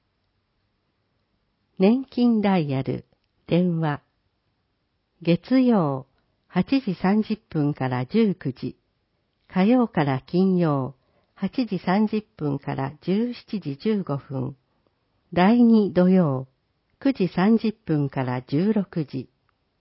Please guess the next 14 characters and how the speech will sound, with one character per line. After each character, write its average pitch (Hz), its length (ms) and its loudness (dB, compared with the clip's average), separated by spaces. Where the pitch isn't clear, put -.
祝 - 300 -6
日 214 300 -4
除 170 380 -2
く。 143 260 -10
第 220 260 2
二 247 180 2
土 226 140 2
曜 208 300 0
は 131 160 -4
開 156 280 -6
所。 139 220 -6
そ 202 80 0
の 208 160 0
他、 156 280 -4